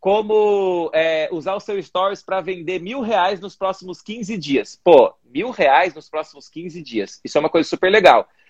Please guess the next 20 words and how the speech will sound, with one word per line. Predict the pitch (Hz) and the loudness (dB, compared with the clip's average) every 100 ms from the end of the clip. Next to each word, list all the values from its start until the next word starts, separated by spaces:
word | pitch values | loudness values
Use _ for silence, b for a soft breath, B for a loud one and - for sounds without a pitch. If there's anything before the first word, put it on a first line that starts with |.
| b | b
Se | - 247 | -10 -6
o | 262 | 0
meu | 294 | 0
curso | - 214 202 - | 0 -2 -6 -8
custa | - 170 165 | -12 -4 -2
mil | 147 214 | -2 -4
reais | 240 185 160 208 151 _ | -4 0 0 -2 -8 _
e | 170 | -18
eu | |
falei | 185 185 180 | -14 -14 -16
que | - 190 | -18 -16
uma | 269 294 | -12 -10
técnica | - 185 190 170 165 151 | -6 -6 -6 -12 -10 -10
só | - 151 147 | -6 -4 -4
já | - 165 | -6 -10
vale | 135 170 226 180 | -8 -10 -10 -14
mil | 175 170 | -14 -8
reais, | 147 151 180 139 - | -4 -4 -6 -10 -14
a | 143 | -12
pessoa, | 180 170 185 185 208 | -12 -12 -6 -4 -4